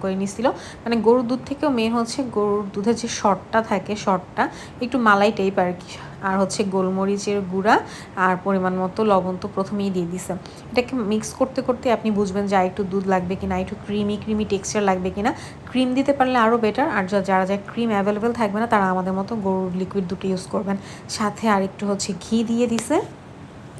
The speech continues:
আর এখানে হচ্ছে আর একটু লিকুইড দুধ দিয়ে ভালো করে মিক্স করে নিয়েছে। মানে, টেস্ট একটু just, just করে করে বুঝবেন যে আর একটু দুধ লাগবে কিনা, একদম বেশি ড্রাই হয়ে যাচ্ছে কিনা, কারণ একটু রেখে দিলেই না কিছুক্ষণ পর পর আলুগুলা কিন্তু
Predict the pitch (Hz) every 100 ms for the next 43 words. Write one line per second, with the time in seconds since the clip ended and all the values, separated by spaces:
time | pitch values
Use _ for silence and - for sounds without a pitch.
0 | 214 208 196 196 196 196 190 - 202 190
1 | 190 190 208 196 202 196 180 208 202 320
2 | 330 - - - 220 220 196 208 202 190
3 | - - 202 196 196 247 254 254 262 262
4 | - - 285 - 359 330 330 - 214 202
5 | 220 - 262 262 262 262 214 220 220 233
6 | 262 233 240 - - - - 214 240 214
7 | 226 220 208 208 226 214 196 196 220 214
8 | 247 214 196 214 233 220 202 202 - 247
9 | - 208 202 196 196 190 196 - 240 202
10 | 208 240 233 233 262 294 247 - 220 -
11 | 220 214 190 190 196 185 185 202 196 202
12 | 196